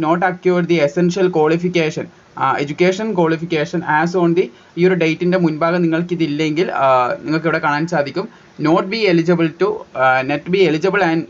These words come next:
need to not apply എന്നാണ് പറഞ്ഞിട്ടുള്ളത്. നിങ്ങൾക്ക് ഈ ഒരു ക്വാളിഫിക്കേഷൻ ഇല്ലെങ്കിൽ ഇവിടെ പറഞ്ഞിട്ടുള്ള, ആ, ഈ ഒരു ഇതിൻ്റെ മുമ്പായിട്ട്, ഡേറ്റിൻ്റെ മുൻപായിട്ട് as on ആണ് പറഞ്ഞിട്ടുള്ളത്. ഒന്ന് എട്ട് രണ്ടായിരത്തി ഇരുപത്തിനാലിന്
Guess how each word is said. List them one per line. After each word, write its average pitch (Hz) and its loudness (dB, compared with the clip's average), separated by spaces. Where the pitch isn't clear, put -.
need 170 2
to 190 4
not 170 2
apply 160 -2
എന്നാണ് 143 2
പറഞ്ഞിട്ടുള്ളത്. 127 -4
നിങ്ങൾക്ക് 160 -2
ഈ - 4
ഒരു 185 2
ക്വാളിഫിക്കേഷൻ 175 0
ഇല്ലെങ്കിൽ 165 2
ഇവിടെ 143 -4
പറഞ്ഞിട്ടുള്ള, 147 -2
ആ, - -2
ഈ 147 -4
ഒരു 151 -4
ഇതിൻ്റെ 147 -2
മുമ്പായിട്ട്, 139 -2
ഡേറ്റിൻ്റെ 143 -6
മുൻപായിട്ട് 131 -4
as 165 0
on 156 -2
ആണ് 147 -2
പറഞ്ഞിട്ടുള്ളത്. 139 -4
ഒന്ന് 143 -2
എട്ട് 143 -4
രണ്ടായിരത്തി 139 -2
ഇരുപത്തിനാലിന് 139 -4